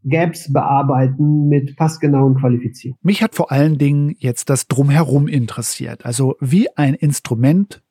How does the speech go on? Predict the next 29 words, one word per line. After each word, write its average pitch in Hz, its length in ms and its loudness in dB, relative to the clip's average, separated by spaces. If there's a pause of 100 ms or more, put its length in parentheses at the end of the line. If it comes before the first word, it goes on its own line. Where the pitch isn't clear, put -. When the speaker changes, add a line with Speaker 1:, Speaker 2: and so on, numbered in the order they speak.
(120)
Speaker 2:
wie 131 200 -2
Talent 123 420 0
Digital 131 600 0
erfolgreich 147 920 -2
in 180 160 2
dem 208 160 0
Personalentwicklungsprozess 123 1600 -2
eingebunden 120 720 0
werden 110 320 -6
kann 113 280 -4
und 120 300 -2
was 120 200 -2
hier 120 340 -2 (160)
die 143 100 0
Gelingensbedingungen 131 1000 -2
sind. - 340 -16 (640)
Speaker 1:
So, 160 180 2
ansonsten 180 640 2
ist 196 220 0
es 190 160 0
aber 175 340 2
tatsächlich 180 580 0
ein, 160 300 2
nach 151 180 0
innen 190 280 2
ein 151 180 0
Innovations-, 151 1080 0
äh, 123 120 -4
Projekt. 110 480 -10